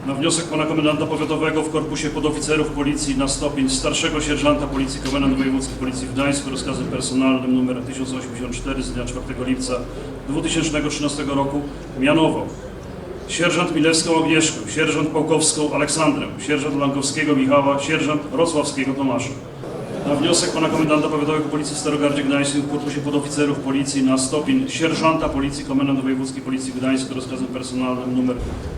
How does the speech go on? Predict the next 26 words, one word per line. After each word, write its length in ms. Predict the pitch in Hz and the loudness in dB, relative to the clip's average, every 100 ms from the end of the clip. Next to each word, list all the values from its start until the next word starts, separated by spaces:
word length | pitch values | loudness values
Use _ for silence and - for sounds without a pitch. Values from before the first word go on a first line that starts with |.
| - | -6
tysiąc 320 | 151 147 - | -4 -4 -4
osiemdziesiąt 380 | 139 131 131 131 | -6 -6 -4 -4
trzy 220 | - 147 | -4 -4
z 100 | 120 | -4
dnia 140 | 127 131 | -4 -4
czwartego 400 | - 120 135 131 | -4 -6 -6 -2
lipca 300 | 131 131 131 127 | -2 -2 -4 -4
bieżącego 460 | 135 131 127 131 123 | -4 -4 -4 -4 -4
roku 240 | 123 131 127 135 | -4 -4 -4 0
mianował 460 | 143 151 139 - - - - - - - - - - - - - - - | 2 4 2 0 -6 -10 -12 -14 -16 -14 -14 -14 -12 -10 -10 -12 -10 -10
starszy 380 | - 170 170 | 0 2 2
posterunkowy 580 | 156 - 170 170 160 160 | -2 0 2 4 4 2
Cichon 360 | 160 170 175 151 | 0 2 2 4
Karolinę, 440 | 165 165 165 131 - - - | 4 6 6 4 2 -6 -8
starszy 380 | - 156 151 165 | -4 -2 -2 -2
posterunkowy 480 | 156 156 156 160 | -2 -2 0 0
Gierszewską 540 | 147 151 - 170 - 151 | 0 -2 2 2 2 2
Michalinę, 440 | 139 147 139 117 - | 2 4 2 0 -4
starszy 360 | - 147 151 | -2 -2 -2
posterunkowy 380 | 156 - 151 156 | -4 -4 -2 -2
Słomińską 720 | 151 156 170 175 180 170 165 | 0 2 4 4 4 4 6
Annę, 300 | 143 120 107 | 6 4 0
starszy 340 | - 151 - | -2 0 0
posterunkowy 600 | - 143 147 151 151 147 | -4 -4 -2 -2 0 -2
Grzonka 420 | - 127 156 156 151 - - 160 - - - | -4 -2 -2 0 0 0 -6 -10 -10 -8 0
Karola, 340 | 165 165 - | 4 6 4